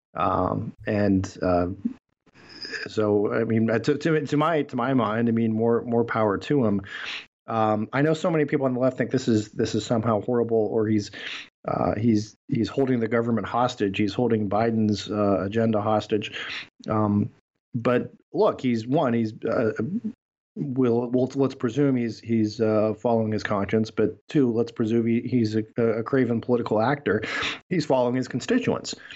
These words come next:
Um, his, his constituents, uh, in West Virginia do not want this <clears throat> massive spending bill.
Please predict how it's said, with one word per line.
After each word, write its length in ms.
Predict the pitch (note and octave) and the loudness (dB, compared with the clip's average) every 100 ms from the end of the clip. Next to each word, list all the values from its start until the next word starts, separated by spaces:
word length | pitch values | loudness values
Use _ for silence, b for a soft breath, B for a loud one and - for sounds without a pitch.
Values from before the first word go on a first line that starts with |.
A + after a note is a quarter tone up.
| B - _ _ _ _ - - | B -20 _ _ _ _ -18 -4
Um, 320 | A#2 G2+ G2 | -2 0 0
his, 360 | - B2+ A2 - | 2 2 2 -2
his 220 | A#2 A#2+ A#2 | 0 0 0
constituents, 920 | - - D#3 D#3+ A2 A2+ A2+ - - | -2 -2 -2 -2 0 -2 -2 -8 -4
uh, 320 | G#2+ G#2 G#2 A#2 | 0 2 2 0
in 140 | A2+ | 2
West 220 | A#2 A#2+ | 2 0
Virginia 420 | A2+ G#2 C3 A#2+ | -4 0 2 2
do 200 | G2 A2 | 0 0
not 280 | A2 B2 C#3 | 2 2 0
want 400 | B2 A2+ - C3+ - B B B B | 0 0 0 -2 -8 B B B B
this 400 | D#3+ A#2+ B2+ - - | -2 2 2 -2 -4
<clears throat> 60 | C#3+ | 0
massive 540 | E3 D3 A#2+ - G#2+ | 2 0 -2 -4 -4
spending 380 | - C#3 D3+ G#2+ | -2 0 2 0
bill. 260 | - - | -4 -8